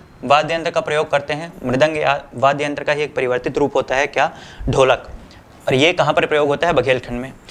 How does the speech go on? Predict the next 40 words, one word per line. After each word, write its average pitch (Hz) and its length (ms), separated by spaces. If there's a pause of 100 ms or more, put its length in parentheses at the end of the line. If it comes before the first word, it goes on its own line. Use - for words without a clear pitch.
(220)
obvious 190 300
सी 202 80
बात 180 220
है, 190 60
जब 170 120
बुंदेलखंड 170 500
में 180 100
हो 143 160
रहा 160 140
है 185 60
तो 175 100
बुंदेलखंड 156 540
में 160 280
जब 143 280
मेला 139 320
आयोजित 135 300
होगा 131 180
तो 160 80
वहाँ 139 160
पर 143 140
भी 135 80
इसका 135 200
आयोजन 135 320 (320)
किया 170 180
जाएगा, 120 280
क्योंकि 147 240
मेला 147 300
किसका 180 280
प्रतीक 170 320
है? 196 80
खुशी 202 280
का 170 80
प्रतीक 143 380
है, 131 80 (960)
तो 175 60
मेले 196 240
में 214 120
भी 135 80
इसका 214 240
आयोजन 196 380